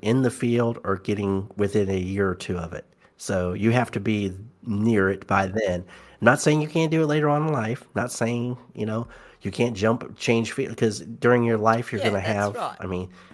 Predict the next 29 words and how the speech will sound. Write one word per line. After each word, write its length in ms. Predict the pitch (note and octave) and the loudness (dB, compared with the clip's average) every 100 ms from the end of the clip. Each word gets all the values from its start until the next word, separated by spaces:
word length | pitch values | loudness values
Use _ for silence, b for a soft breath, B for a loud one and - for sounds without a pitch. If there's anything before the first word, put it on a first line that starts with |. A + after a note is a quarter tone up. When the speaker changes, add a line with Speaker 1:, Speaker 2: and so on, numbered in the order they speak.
| - | -2
Speaker 1:
you 120 | G#2 | -2
used 140 | B2+ | 0
to 60 | G2 | -2
be, 240 | F#2 F#2 - - _ _ _ | -2 -4 -8 -16 _ _ _
yeah. 240 | D3 - - B B B B | -2 -2 -6 B B B B
But 420 | D#3+ C3 G2+ - B B B | 10 10 10 2 B B B
the 80 | A2+ | 0
first 380 | - E3 D3+ G2+ | 6 6 6 0
one, 280 | F#2 F2+ G2+ | -4 -4 -8
if 140 | A2 | -4
this 200 | C#3+ C#3+ | -2 0
is 100 | C#3 | -2
really 280 | A2+ C3+ C3 A#2 | 0 0 0 -2
your 260 | A2+ A2+ A2 | -2 -2 -4
dream 560 | G2 A2 B2+ A2 G2+ G2 | -4 -2 0 0 -2 -2
and 100 | G2+ | -4
ambition, 720 | G#2 F#2+ A#2+ - F2+ F2+ F#2 B B - | -4 -2 -4 -2 -6 -6 -10 B B -2
you 120 | A#2 | 0
better, 640 | A#2+ A#2+ A2 G2+ G2 G2 - _ | 2 2 2 0 -2 -6 -12 _
better 200 | B2+ A2+ | -2 0
be, 380 | A2+ A2 G2+ G#2 _ _ - | 0 -2 -4 -12 _ _ -10
you 100 | A2+ | -4
know, 220 | G2 F#2+ F#2+ - | -4 -4 -10 -4
kicking 300 | D#3+ C#3+ A2+ | -4 -2 -2
the 80 | |
tires 480 | G2+ C3 B2+ A2 F#2+ | 0 0 0 -2 -2
on 140 | G2 G2 | -2 -4
it 120 | - | -4
pretty 300 | A#2 G2 | -4 -4